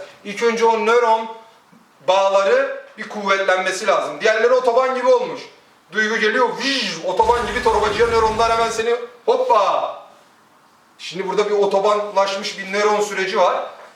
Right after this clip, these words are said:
O duyguyla beraber davranış süreci var. Bir de yeni böyle daha bırak otobanı noktalaşmamış nöronlar var.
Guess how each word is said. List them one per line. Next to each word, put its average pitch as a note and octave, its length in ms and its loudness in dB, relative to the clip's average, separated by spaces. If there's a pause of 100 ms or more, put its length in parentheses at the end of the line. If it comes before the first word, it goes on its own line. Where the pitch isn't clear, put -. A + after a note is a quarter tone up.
(120)
O E3 120 -10
duyguyla F3 420 -2
beraber E3 500 0
davranış F#3 380 -2
süreci D#3+ 360 -6
var. C4+ 180 2 (380)
Bir G3+ 60 -18
de B3 60 -8
yeni B3+ 320 -4
böyle G3 540 0 (160)
daha A#3+ 540 0
bırak C4 240 2
otobanı A#3 460 2
noktalaşmamış A#3+ 840 0
nöronlar A3+ 440 2
var. D3 180 -2